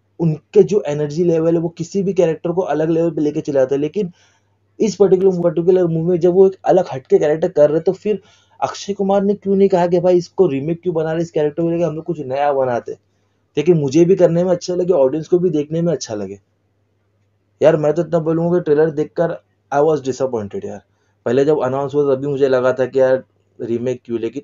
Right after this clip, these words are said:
अब तो ट्रेलर के बाद तो मुझे पूरी तरह से बहुत निराशा हुई है। और I hope कि ये मूवी चले,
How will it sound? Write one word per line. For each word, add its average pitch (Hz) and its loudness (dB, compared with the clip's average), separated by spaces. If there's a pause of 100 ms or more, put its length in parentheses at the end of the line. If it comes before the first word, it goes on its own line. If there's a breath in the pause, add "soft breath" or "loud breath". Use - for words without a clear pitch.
(120)
अब 127 -4
तो 151 -6
ट्रेलर 127 2
के 131 0
बाद 131 4
तो 135 -2
मुझे 127 -2
पूरी 127 -4
तरह 131 -2
से 131 -4
बहुत 127 2
निराशा 120 -2
हुई 127 0
है। 147 2 (480 soft breath)
और 139 4
I 135 0
hope 160 4 (800)
कि 143 -2
ये 160 2
मूवी 160 -4 (280)
चले, 160 6